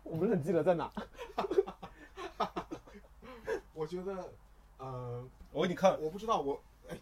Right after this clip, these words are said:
Speaker 2: 那我问你啊，你，
Speaker 3: 嗯。
Speaker 2: 你现在，呃，因为你是绝不放脸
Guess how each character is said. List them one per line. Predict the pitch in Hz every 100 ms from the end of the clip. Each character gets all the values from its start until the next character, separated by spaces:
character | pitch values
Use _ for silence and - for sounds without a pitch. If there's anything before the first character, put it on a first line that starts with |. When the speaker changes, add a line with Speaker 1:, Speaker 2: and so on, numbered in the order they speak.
| - -
Speaker 2:
那 | 226
我 | 233 147
问 | 202 170
你 | 113
啊， | 110 -
你， | 127
Speaker 3:
嗯。 | 123 98
Speaker 2:
你 | 135 123
现 | 117 226 185
在， | 180 156 123 117 110 -
呃， | 113 110 113 -
因 | 170
为 | 202
你 | 127
是 | 117 127
绝 | 117
不 | 123
放 | 147 156 117
脸 | 110